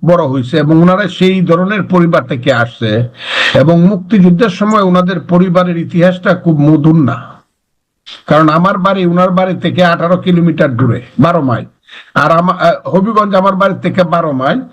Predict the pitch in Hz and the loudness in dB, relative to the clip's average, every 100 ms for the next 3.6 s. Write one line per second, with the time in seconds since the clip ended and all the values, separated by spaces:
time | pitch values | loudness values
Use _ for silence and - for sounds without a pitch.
0 | - - - 143 123 185 - 214 220 196 | -12 -6 -2 -2 0 0 2 0 0 0
1 | 180 180 165 160 131 131 120 123 120 117 | 0 0 0 -2 -2 -4 0 2 2 0
2 | 131 120 120 - 101 90 120 135 131 147 | -2 0 0 0 0 2 2 0 0 0
3 | 120 110 104 101 95 | 0 0 0 0 0